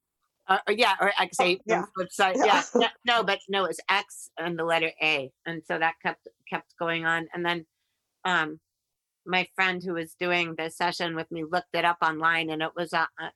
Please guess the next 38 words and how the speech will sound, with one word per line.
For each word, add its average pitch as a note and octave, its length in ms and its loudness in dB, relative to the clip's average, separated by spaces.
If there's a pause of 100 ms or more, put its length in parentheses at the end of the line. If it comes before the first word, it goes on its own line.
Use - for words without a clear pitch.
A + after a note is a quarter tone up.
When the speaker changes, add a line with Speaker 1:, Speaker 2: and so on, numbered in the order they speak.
Speaker 1:
it F#3 160 -4
was F3 140 -4
a, F3 80 -2 (200)
it F3+ 160 -4
was, E3+ 140 -8
like, E3+ 180 0
Russian F3 600 -2 (100)
internet F3+ 520 -4
slang D#3 300 -4
for D3+ 160 -6
"ha D#3 340 -2
ha." D#3+ 260 -2 (1120)
Speaker 2:
<laughs> - 1500 0
Speaker 1:
Because A3 220 2
maybe, C4 360 2 (100)
I A#3+ 80 2
don't C4+ 240 0
know, A#3+ 320 4
I G#3+ 100 4
don't A#3+ 180 -2
know G3 140 2
Speaker 2:
That's A3 100 4
Speaker 1:
if G#3+ 120 -4
the G#3 60 2
Speaker 2:
funny. - 180 4
Speaker 1:
X G#3+ 180 -4 (100)
is F#3+ 120 -6
an G#3 140 2 (100)
actual F#3 440 0
num-, F3 360 0
like, E3+ 380 0
letter F3 280 2
in D#3 140 -6
the D#3 140 -8
Cyrillic E3+ 380 0
alphabet, F3+ 600 2
or E3 80 -2
if E3 100 -4